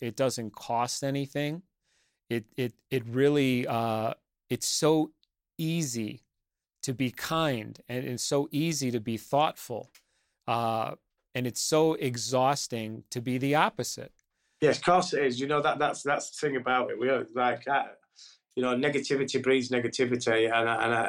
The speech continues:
Speaker 2: you know, unfortunately, there is, there is quite a few people like that. It's, you know, the, um, there's quite a few amputees that can be very negative about
Speaker 1: You
Speaker 2: what's
Speaker 1: think?
Speaker 2: happening.
Speaker 1: I never,
Speaker 2: I've been ki-,
Speaker 1: I, I, I
Speaker 2: I've
Speaker 1: have
Speaker 2: been
Speaker 1: no,
Speaker 2: ki-,
Speaker 1: Ben, Ben, I have no idea what you're talking about right now.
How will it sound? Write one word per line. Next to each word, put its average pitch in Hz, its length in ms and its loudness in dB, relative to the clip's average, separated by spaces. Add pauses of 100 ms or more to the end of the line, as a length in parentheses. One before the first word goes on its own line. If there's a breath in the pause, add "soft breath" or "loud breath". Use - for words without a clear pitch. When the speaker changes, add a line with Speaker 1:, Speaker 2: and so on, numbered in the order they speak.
Speaker 2:
you 123 120 4
know, 117 160 4
unfortunately, 123 1080 0 (280)
there 131 140 2
is, 156 220 -2 (800 loud breath)
there 170 100 2
is 165 80 2
quite 160 220 4
a - 40 2
few 156 220 4
people 151 360 0
like 135 180 4
that. 120 300 2
It's, 123 320 -4
you 143 80 -4
know, 131 180 2
the, 131 200 2
um, 143 180 0
there's 139 220 -4
quite 165 240 2
a - 40 -8
few 151 120 2
amputees 139 540 0
that 123 120 0
can 123 160 -2
be 120 80 0
very 135 240 4
negative 123 400 2
about 120 160 4
Speaker 1:
You 120 60 6
Speaker 2:
what's 143 140 2
Speaker 1:
think? 170 280 4
Speaker 2:
happening. 123 260 -2 (300)
Speaker 1:
I 147 80 2
never, 175 200 8
Speaker 2:
I've 160 100 4
been 156 180 0
ki-, - 120 -8
Speaker 1:
I, 185 80 6
I, 180 40 4 (140)
I 190 80 2
Speaker 2:
I've 180 140 10
Speaker 1:
have 202 100 8
Speaker 2:
been 196 60 4
Speaker 1:
no, 214 160 6
Speaker 2:
ki-, - 100 -6 (260 soft breath)
Speaker 1:
Ben, 156 260 6
Ben, 123 320 2
I 151 140 6
have 165 140 6
no 180 260 8
idea 151 380 8
what 123 160 2
you're 123 100 2
talking 131 440 4
about 107 260 0
right 104 220 -2
now. 113 240 -12